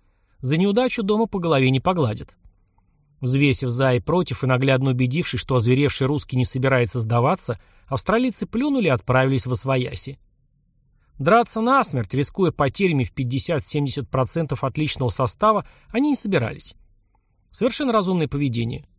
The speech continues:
Будь я на их месте, поступил бы так же. «За нами выслали машины», — сообщил Престон. Стоявшие в оцеплении десантники сместились, сужая периметр. Когда началось колдовство, солдаты держали дистанцию от эпицентра магической бури.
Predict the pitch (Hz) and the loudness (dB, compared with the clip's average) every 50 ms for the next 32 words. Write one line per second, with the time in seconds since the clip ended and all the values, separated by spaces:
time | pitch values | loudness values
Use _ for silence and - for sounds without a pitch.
0 | _ _ 123 143 160 143 - 143 135 131 127 127 117 - 160 208 262 247 - 226 | _ _ -2 0 0 0 2 2 2 2 2 2 0 0 0 -2 -2 -2 -4 -8
1 | 180 - 139 - - 135 - - 139 135 123 139 - - - 117 107 107 113 120 | -6 -6 -8 -4 -4 -6 -2 0 0 2 2 0 0 0 -2 -2 0 -4 -6 -8
2 | - - _ _ _ _ _ _ _ _ _ _ _ _ _ _ _ _ _ _ | -10 -14 _ _ _ _ _ _ _ _ _ _ _ _ _ _ _ _ _ _
3 | _ 127 131 156 214 247 262 220 202 214 - - 208 202 196 196 196 - - 135 | _ 0 2 2 2 2 2 2 0 -2 -2 -2 -2 0 0 0 0 -2 -2 -4
4 | 123 123 135 143 - - - - 123 101 - - 127 107 - - 120 117 - - | -4 -6 -6 -10 -12 -8 -2 -2 -2 -2 -2 -4 -6 -4 -2 -2 -2 -2 -2 -6
5 | - - - - _ _ _ _ _ _ _ _ _ _ _ _ _ _ _ - | -10 -10 -10 -12 _ _ _ _ _ _ _ _ _ _ _ _ _ _ _ -18
6 | - - 151 139 143 147 139 135 - - 135 127 127 - - 135 - 143 143 135 | -2 2 2 4 4 4 2 2 2 0 -2 -2 -2 -2 -4 -4 0 0 2 2
7 | 135 127 127 127 - - 156 139 131 - 139 120 107 117 - 151 143 127 - - | 2 0 0 -2 -2 -2 -2 -2 -2 -4 -4 -4 -4 -4 -2 -2 -2 -2 -2 -2
8 | - 220 208 160 - - - 135 113 123 120 113 95 - 156 143 117 104 92 - | -2 -2 0 0 -2 -2 -4 -2 0 2 0 0 0 -2 -2 0 0 -2 -4 -6
9 | - - - _ _ _ _ _ _ _ _ _ _ _ _ - 147 151 180 214 | -10 -12 -12 _ _ _ _ _ _ _ _ _ _ _ _ -2 0 2 4 4
10 | 233 233 - 233 240 254 - - 214 208 190 196 208 180 - - 254 269 240 - | 2 2 2 2 2 2 0 0 -2 0 2 2 2 0 0 -2 0 0 0 2
11 | - 175 165 180 - - - 170 170 170 139 170 165 156 151 151 139 - - - | 2 0 0 0 0 -2 -2 -2 -2 -2 0 0 0 0 0 -2 -4 -4 -2 0
12 | 214 226 214 - - 135 - 139 - - 135 - - - 156 156 - 165 160 156 | 0 0 0 0 -2 -2 -2 -2 -2 -2 -4 -4 0 -2 -2 0 0 -2 0 0
13 | 139 127 123 117 - - 117 - - 151 147 135 120 107 113 127 - | 2 0 0 -2 -2 -4 -6 -4 -4 -4 -2 0 -2 -2 -4 -6 -10